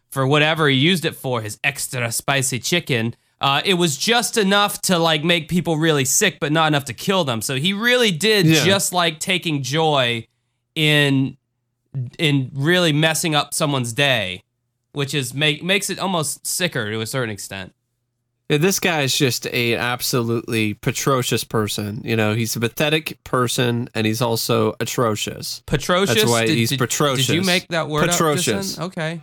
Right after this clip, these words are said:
Speaker 2: I, I, I, I, I've, uh, a friend of mine has used it before, but yeah.
Speaker 1: Uh, fair enough.
Speaker 2: So I think it does fit when it comes to Swango. So then police searched his apartment,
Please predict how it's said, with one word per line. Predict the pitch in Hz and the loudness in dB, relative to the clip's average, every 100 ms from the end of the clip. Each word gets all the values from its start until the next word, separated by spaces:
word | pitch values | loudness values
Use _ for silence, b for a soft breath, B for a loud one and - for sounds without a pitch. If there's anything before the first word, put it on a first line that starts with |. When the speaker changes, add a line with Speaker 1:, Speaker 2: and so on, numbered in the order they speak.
| - | -2
Speaker 2:
I, | 151 | 0
I, | 180 196 185 | 2 0 0
I, | 185 185 185 | -2 0 0
I, | 190 180 190 | 0 0 -2
I've, | 180 - | -2 0
uh, | 170 170 | 0 0
a | 160 | -2
friend | 156 202 185 | 0 0 2
of | |
mine | 160 147 131 | 2 2 0
has | 127 | 0
used | 123 120 | -2 0
it | 123 | -2
before, | 113 - 120 110 107 | -4 -2 0 2 0
but | - - | -4 -2
yeah. | 120 104 110 - _ _ _ _ _ _ _ _ _ _ _ _ _ _ - | 0 0 -4 -12 _ _ _ _ _ _ _ _ _ _ _ _ _ _ -14
Speaker 1:
Uh, | 101 | -14
fair | - 107 | -12 -12
enough. | 107 107 | -10 -4
Speaker 2:
So | 117 185 185 175 165 165 160 170 - _ _ _ | 0 2 4 4 4 2 2 -2 -6 _ _ _
I | 139 | -4
think | 151 214 | 0 0
it | 170 | 2
does | 165 143 - | 2 0 0
fit | 151 120 - - _ | 0 0 -2 -10 _
when | 135 123 | -2 0
it | |
comes | - 120 113 | 0 0 0
to | 113 | -2
Swango. | - 117 104 104 - - _ _ _ _ _ _ _ - | 0 0 0 -2 -6 -12 _ _ _ _ _ _ _ -6
So | - 190 180 175 175 170 - _ _ _ _ _ | 0 2 2 2 2 0 -4 _ _ _ _ _
then | 147 135 190 240 254 | -4 0 2 2 0
police | - 175 175 185 170 - - | -2 0 2 2 2 -2 -4
searched | - 156 147 - | -2 0 0 0
his | 135 127 | 0 0
apartment, | - 214 131 117 58 | 0 -2 -2 -6 -8